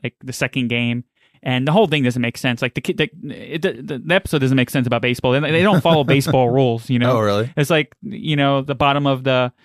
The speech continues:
Speaker 1: sixth inning and they lost twenty-two to seven or something like that. And the reason why they lost is 'cause his pitching. I'm like, "Uh,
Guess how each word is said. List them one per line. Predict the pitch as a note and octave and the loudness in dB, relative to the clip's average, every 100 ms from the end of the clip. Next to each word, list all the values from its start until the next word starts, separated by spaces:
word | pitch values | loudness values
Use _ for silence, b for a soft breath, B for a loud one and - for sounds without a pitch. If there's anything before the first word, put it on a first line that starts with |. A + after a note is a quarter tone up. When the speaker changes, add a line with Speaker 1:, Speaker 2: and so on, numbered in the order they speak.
| b b b | b b b
Speaker 1:
sixth | - D#3 - | -2 -2 -2
inning | - C#3 C3+ C3+ | 0 2 2 2
and | C3 C3 | 0 0
they | C3+ C3+ | 0 2
lost | C3+ C3 - | 2 0 -4
twenty-two | - C#3+ C#3+ - C3+ | -4 0 0 0 0
to | C3 | 0
seven | A#2+ C#3 B2+ C3 | 0 0 0 0
or | B2 | 0
something | C3 B2+ | -2 -2
like | B2 | -2
that. | B2+ B2+ C3+ | -2 -2 0
And | B2+ | 0
the | |
reason | C3+ C#3 | 2 4
why | C3 | 2
they | |
lost | A#2+ B2 B2+ - | 2 0 -2 -6
is | |
'cause | C3+ C3 | -6 -4
his | B2+ | -4
pitching. | - C#3 B2+ | -4 -4 -2
I'm | A#2+ | -2
like, | B2 - | -4 -6
"Uh, | D3+ - | -8 -8